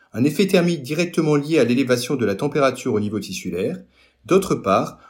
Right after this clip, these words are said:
un effet mécanique dû à la présence de bulles d'air devant le foyer du transducteur. En raison de l'alternance de fortes pressions acoustiques positives et négatives, la pulsation des bulles d'air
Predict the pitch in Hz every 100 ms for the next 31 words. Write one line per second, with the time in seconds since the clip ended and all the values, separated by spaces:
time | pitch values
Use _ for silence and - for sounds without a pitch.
0 | _ 120 135 - 113 202 220 135 117 -
1 | - - 101 196 135 127 175 175 156 117
2 | 120 151 147 190 131 123 160 120 143 151
3 | 127 95 - 135 110 95 - 76 69 _
4 | _ _ - - - 110 220 254 185 147
5 | 175 185 180 185 120 113 - 233 170 147
6 | 160 - 160 135 143 - 151 127 - 160
7 | 151 - 151 101 123 180 104 - 101 -
8 | - _ - _ 110 113 233 233 202 180
9 | - 190 117 110 180 120 110 147 185